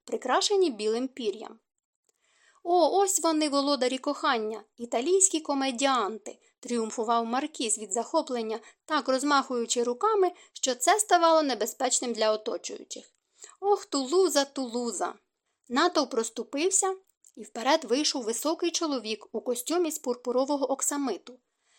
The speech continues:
Він крокував якось незграбно розгойдуючись, спираючись на тростину чорного дерева. У міру того, як він кульгаючи наближався,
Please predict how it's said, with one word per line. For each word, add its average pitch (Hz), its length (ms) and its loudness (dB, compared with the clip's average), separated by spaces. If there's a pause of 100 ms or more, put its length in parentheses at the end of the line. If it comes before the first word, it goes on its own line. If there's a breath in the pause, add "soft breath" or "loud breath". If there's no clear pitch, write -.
(140)
Він 277 200 2
крокував 277 580 0
якось 294 380 -2
незграбно 302 540 0
розгойдуючись, 262 960 -2 (180 soft breath)
спираючись 262 760 -2
на 233 120 0
тростину 320 580 0
чорного 240 580 -2
дерева. 214 500 -6 (680)
У 247 80 -6
міру 285 260 2
того, 320 340 0
як 220 220 -2
він 269 180 0
кульгаючи 247 640 -2
наближався, 214 760 -4